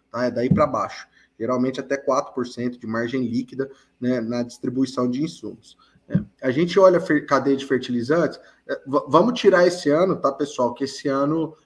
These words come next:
é completamente fora da curva pra todo mundo, né? Então, quem passou estocado teve muito lucro, quem não tava estocado teve que comprar depois, quase quebra.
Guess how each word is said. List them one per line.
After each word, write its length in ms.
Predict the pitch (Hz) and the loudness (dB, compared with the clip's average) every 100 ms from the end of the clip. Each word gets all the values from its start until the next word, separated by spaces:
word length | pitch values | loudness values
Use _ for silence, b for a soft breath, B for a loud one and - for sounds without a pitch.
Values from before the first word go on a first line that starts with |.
| B | B
é 60 | 123 | -8
completamente 640 | 143 131 143 147 151 147 | -6 0 0 2 0 -2
fora 240 | - 151 156 | 0 2 4
da 140 | 175 | 2
curva 380 | 175 151 156 170 | 2 2 2 0
pra 160 | 165 | -2
todo 260 | 160 160 170 | -4 2 2
mundo, 420 | 170 147 180 190 b b _ | 2 0 -2 -6 b b _
né? 140 | 127 131 | -4 -4
Então, 340 | 120 127 123 | -2 -2 -2
quem 180 | 139 143 | 0 2
passou 280 | 143 - 151 | 2 2 -2
estocado 540 | - 143 - 147 - | 0 -4 0 0 0
teve 200 | 147 131 | -4 -2
muito 220 | 135 135 | -4 -2
lucro, 400 | 196 175 175 143 | 2 4 2 0
quem 180 | - 139 | -2 0
não 160 | 143 143 | 0 0
tava 240 | 143 143 | 0 -2
estocado 420 | - 139 135 139 | -2 -6 -4 -4
teve 200 | 143 139 | -2 -4
que 40 | - | -4
comprar 280 | 135 139 | -6 -4
depois, 340 | 139 139 139 139 | -4 -2 -4 -4
quase 380 | - 139 - - | -2 -4 -4 -6
quebra. 480 | 151 165 151 123 | -2 -2 -2 -6